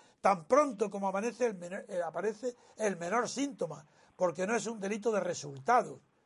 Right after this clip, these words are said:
sino de, eh, y por esa razón el artículo quinientos cuarenta y ocho castiga a los promotores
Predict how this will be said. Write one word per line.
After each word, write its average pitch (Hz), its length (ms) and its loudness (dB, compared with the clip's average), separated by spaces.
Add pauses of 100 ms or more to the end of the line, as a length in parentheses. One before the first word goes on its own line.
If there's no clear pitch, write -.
(280)
sino 180 300 0
de, 175 240 -2 (240)
eh, 196 440 -12
y 202 100 -2
por 165 180 0
esa 208 180 0
razón 220 400 0
el 180 140 -4
artículo 196 460 -4
quinientos 185 520 -4
cuarenta 208 380 0
y 220 140 2
ocho 208 340 -4 (420)
castiga 247 600 2
a 233 40 6
los 208 180 6
promotores 208 880 2